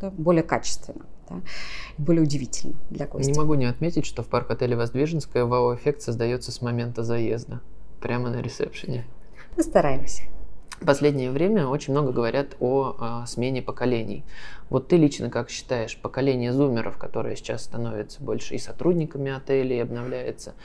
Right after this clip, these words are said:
Speaker 2: и, а, путешествуют они зачастую больше, они лучше продают? И вообще, как ты считаешь,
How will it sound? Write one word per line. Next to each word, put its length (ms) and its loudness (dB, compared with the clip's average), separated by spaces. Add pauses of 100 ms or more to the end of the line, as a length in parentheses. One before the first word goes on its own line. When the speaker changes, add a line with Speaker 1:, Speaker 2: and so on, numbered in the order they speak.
(400)
Speaker 2:
и, 380 2
а, 320 -6 (260)
путешествуют 800 2
они 240 -2
зачастую 540 -2
больше, 500 0 (220)
они 420 2 (220)
лучше 400 4
продают? 720 0 (560)
И 280 0
вообще, 300 4
как 220 4
ты 60 -2
считаешь, 640 0